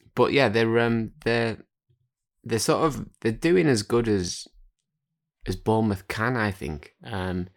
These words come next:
you know, the, if you look at the squad, they, they haven't got very many sort of, um, top, top players that you'd expect to, can, can go on and do a job in a top eight team or a top ten team. And,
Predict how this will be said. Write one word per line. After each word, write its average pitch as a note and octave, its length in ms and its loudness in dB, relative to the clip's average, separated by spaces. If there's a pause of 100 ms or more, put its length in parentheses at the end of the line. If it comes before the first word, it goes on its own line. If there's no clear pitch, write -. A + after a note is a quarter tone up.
(440)
you - 80 -2
know, G#2 120 2
the, G#2 260 -2
if - 140 -4
you B2 40 2
look D3 140 2
at C3+ 80 0
the - 80 -2
squad, G#2+ 400 0
they, G2 320 0
they A2 80 -4
haven't B2 180 2
got A#2 200 0
very G2+ 260 0
many F#2+ 500 0 (1080)
sort - 260 -2
of, F#2 220 -2
um, F#2 540 -2 (280)
top, - 260 -2
top G#2+ 240 -4
players G#2+ 340 0
that G#2 100 -2
you'd G2+ 160 0
expect G2+ 500 -6
to, - 240 -8
can, G#2+ 320 -2
can A2 240 -2
go G#2 220 4
on G2+ 120 2
and G2 140 2
do F#2+ 140 2
a F#2+ 60 2
job G2 220 2
in F#2 80 2
a F#2 60 0
top F#2+ 300 -4
eight G2+ 240 -2
team G2+ 300 0
or F2 60 0
a F2 60 -2
top - 240 -6
ten G#2 260 -2
team. G2+ 360 0
And, F#2+ 180 -2